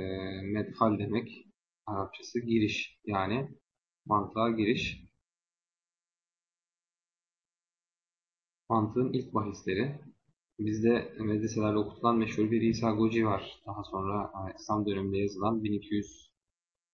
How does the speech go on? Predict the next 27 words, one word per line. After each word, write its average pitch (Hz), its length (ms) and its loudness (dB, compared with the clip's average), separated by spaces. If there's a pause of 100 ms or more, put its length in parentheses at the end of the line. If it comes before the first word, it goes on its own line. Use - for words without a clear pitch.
(300)
altmışlı - 400 -4
yıllarda 104 320 2
yaz-, 95 280 0
e, 98 280 -2
vefat 107 360 0
eden, 113 320 0
e, 98 400 -4
Esiruddin 110 580 2
Aleveri'nin, 107 760 2 (240)
e, - 20 -10 (360)
İsa 107 220 -4
Goci 107 280 0
adlı, 117 420 -2 (720)
e, 98 60 -10 (160)
metni 110 600 -4 (140)
mantıkta 107 560 -2
giriş 123 360 2
metnidir. 98 560 -4
Medreselerde 101 600 -2
de 101 60 2
okuduğu, 101 520 -2
üzerine 101 280 -4
yazılan 95 300 -6
şerhler 101 500 -4
ve 98 40 -6
haşiyelerle 98 560 -2
birlikte. 95 540 -4